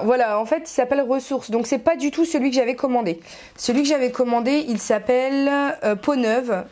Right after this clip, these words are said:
pour les peaux mixtes à grasse. Et en fait, j'ai reçu celui-là qui s'appelle Ressource. Donc c'est un, euh, savon qui est censé hydrater, euh, traiter, on va dire, les peaux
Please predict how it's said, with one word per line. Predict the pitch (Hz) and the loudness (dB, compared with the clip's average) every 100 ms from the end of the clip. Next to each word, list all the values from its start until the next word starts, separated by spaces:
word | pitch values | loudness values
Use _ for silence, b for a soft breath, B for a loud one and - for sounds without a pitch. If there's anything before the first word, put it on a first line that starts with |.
| - _ | -20 _
pour | - 233 | -2 0
les | 208 | 0
peaux | 196 226 | 0 0
mixtes | 247 - | 0 0
à | 220 | 0
grasse. | 196 208 262 - B B B B | 2 0 0 -10 B B B B
Et | 208 | 0
en | |
fait, | 220 285 | 2 2
j'ai | 254 | 2
reçu | 220 226 | 2 -2
celui-là | 269 214 220 220 254 | -2 0 2 2 0
qui | |
s'appelle | - 220 240 | -2 0 2
Ressource. | 226 220 226 226 247 - B B B B | 2 0 -2 -4 -4 -8 B B B B
Donc | 220 277 | 0 2
c'est | 269 269 262 | 2 0 2
un, | 254 254 254 | 0 -2 0
euh, | 214 214 214 | 0 2 0
savon | 220 262 240 269 | 2 0 2 0
qui | 277 - 226 226 | -2 -4 -2 2
est | 240 240 - | 2 0 -6
censé | 202 - 247 247 - 269 269 B B B | -4 0 0 0 2 2 0 B B B
hydrater, | 262 262 247 247 254 247 247 247 B B _ | 0 2 2 0 0 2 0 -4 B B _
euh, | 208 214 208 208 208 208 214 214 | 2 4 2 2 2 0 -2 -4
traiter, | 214 - 277 269 247 247 - _ - | -2 -2 0 2 0 0 -6 _ 0
on | 220 | 2
va | 220 | 2
dire, | 202 208 247 277 - B B B B - - - - - - - - - | 2 0 0 0 -8 B B B B -20 -20 -20 -20 -20 -20 -20 -20 -4
les | 208 220 226 | 0 2 2
peaux | 226 277 294 | 0 0 0